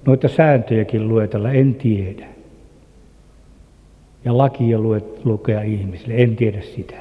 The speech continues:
Mutta minun mielestäni kaikkein ihaninta ja tärkeintä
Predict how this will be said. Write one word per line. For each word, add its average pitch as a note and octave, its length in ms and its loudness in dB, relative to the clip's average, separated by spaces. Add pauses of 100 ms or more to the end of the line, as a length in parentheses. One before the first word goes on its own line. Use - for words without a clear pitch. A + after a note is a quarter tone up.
(760)
Mutta C#3+ 480 0 (1400)
minun F3 240 6
mielestäni E3+ 520 4
kaikkein F3 560 2
ihaninta B2 680 2
ja A#2+ 160 2
tärkeintä G2+ 880 -2